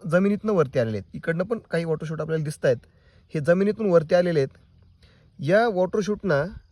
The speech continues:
आपल्याला ठेवायचं नाही आहे, कारण हे झाडाची जास्तीत जास्त ताकद ओढून घेतात आणि वरची जी झाडाची ग्रोथ होणार आहे, याची जी वाढ होणार आहे, हे, हे याचं जे अन्नद्रव्य आहे ते खात असतात. त्यामुळे यांना आपण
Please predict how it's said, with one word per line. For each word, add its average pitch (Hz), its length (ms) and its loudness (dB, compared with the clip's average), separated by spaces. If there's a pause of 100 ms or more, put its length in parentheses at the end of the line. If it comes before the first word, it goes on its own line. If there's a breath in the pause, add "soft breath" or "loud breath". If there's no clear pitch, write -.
(160)
आपल्याला 190 300 0
ठेवायचं 165 440 2
नाही 107 180 -4
आहे, 110 80 -16 (720 soft breath)
कारण 185 200 0
हे 190 260 0
झाडाची 151 680 -4 (280)
जास्तीत 160 300 -4
जास्त 170 240 -2
ताकद 170 420 -4
ओढून 175 220 -2
घेतात 131 260 -2 (420 soft breath)
आणि 147 160 -4
वरची 156 380 0
जी 180 180 -2
झाडाची 151 420 -2
ग्रोथ 151 260 -2
होणार 147 240 0
आहे, 117 100 0
याची 123 240 -6
जी 151 120 -6
वाढ 147 240 -2
होणार 127 280 -2
आहे, 113 100 -10 (460 soft breath)
हे, 170 480 0
हे 175 500 -6 (100)
याचं 147 340 -4 (500)
जे 170 200 -4 (160)
अन्नद्रव्य 175 400 0
आहे 190 100 -4
ते - 80 -8
खात 151 220 -4
असतात. 107 220 -8 (560 loud breath)
त्यामुळे 208 220 2
यांना 220 320 0 (240)
आपण 147 360 -4